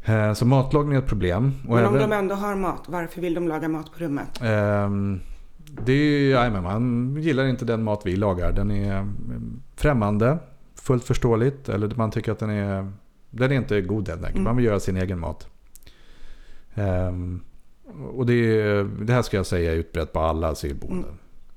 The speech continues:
Speaker 1: Är du en lägenhet eller på ett asylboende med egen kost, alltså där inte vi som
Speaker 2: Mm.
Speaker 1: operatör,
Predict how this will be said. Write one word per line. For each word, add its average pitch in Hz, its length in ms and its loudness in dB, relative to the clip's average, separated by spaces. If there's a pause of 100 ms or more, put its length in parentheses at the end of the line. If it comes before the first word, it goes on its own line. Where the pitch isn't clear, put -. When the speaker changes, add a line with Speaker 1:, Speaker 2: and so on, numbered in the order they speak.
(360)
Speaker 1:
Är 110 140 0
du 110 60 2
en 110 80 2
lägenhet 117 600 2
eller 101 120 0
på - 100 -4
ett - 120 -4
asylboende 95 480 -2
med 95 160 -2
egen 90 200 -6
kost, - 440 -6 (1120)
alltså 104 180 -6
där 101 100 -2
inte 98 200 -2
vi 95 100 -2
som 107 140 -6
Speaker 2:
Mm. 98 140 -4
Speaker 1:
operatör, 120 380 0